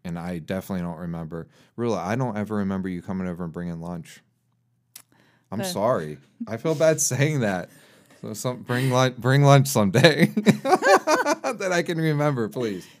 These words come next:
Speaker 2: Do you remember going out to lunch with me?
Speaker 1: I remember going to breakfa-, I remember when we went to
Speaker 2: No,
Speaker 1: breakfast.
Speaker 2: that was, like, no, no. We went to, I think it was Panera.
Speaker 1: Mm.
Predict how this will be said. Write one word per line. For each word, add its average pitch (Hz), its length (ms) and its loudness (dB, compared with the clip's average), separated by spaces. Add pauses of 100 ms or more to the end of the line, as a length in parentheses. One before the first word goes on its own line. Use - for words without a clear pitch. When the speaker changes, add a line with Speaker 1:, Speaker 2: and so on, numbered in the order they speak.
Speaker 2:
Do 294 80 -6
you 302 80 -2
remember 285 320 -4
going 240 280 -4
out 196 260 -8
to 302 100 -16
lunch 311 260 -10
with 359 220 -12
me? 370 260 -16 (200)
Speaker 1:
I - 100 -2
remember 151 320 0
going 117 260 0
to 90 480 -4
breakfa-, 98 480 -6
I 90 60 -10
remember 110 260 -2
when 98 140 -4
we 98 40 -6
went 98 160 -8
to 95 100 -10
Speaker 2:
No, 80 200 -12 (160)
Speaker 1:
breakfast. 196 460 -6
Speaker 2:
that 208 240 -2
was, 247 260 -4
like, 185 280 -8 (120)
no, 170 840 -10 (320)
no. 170 720 -10
We 202 140 -6
went 214 240 -4
to, 185 260 -8 (640)
I 202 100 -6
think 214 220 -10
it 254 80 -4
was 208 200 -6
Panera. 170 720 -8 (1080)
Speaker 1:
Mm. 82 220 -8